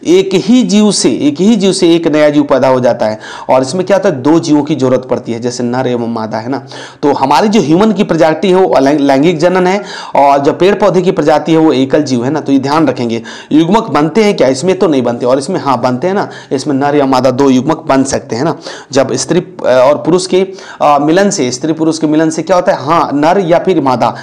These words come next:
ये दोनों में से कोई, यानी कि बच्चा शिशु हो सकता है, शिशु लड़का हो सकता है, या फिर शिशु लड़की हो सकती है।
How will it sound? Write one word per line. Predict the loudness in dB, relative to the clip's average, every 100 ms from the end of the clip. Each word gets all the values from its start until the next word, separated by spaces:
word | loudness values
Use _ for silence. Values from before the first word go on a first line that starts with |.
| -8
ये | -4
दोनों | 0 0
में | 0 -2
से | -2
कोई, | 0
यानी | 0 0 -2
कि | -2
बच्चा | -2 0 -2
शिशु | 0 -2 0
हो | -2
सकता | -2 -2 -2
है, | -2 -10 -10
शिशु | -4 -4 -2 -2
लड़का | -2 0 0
हो | 0
सकता | 0 0
है, | 0
या | 0
फिर | 0
शिशु | -2 -2 0
लड़की | 0 2
हो | 0
सकती | 0 -4 -4
है। | -4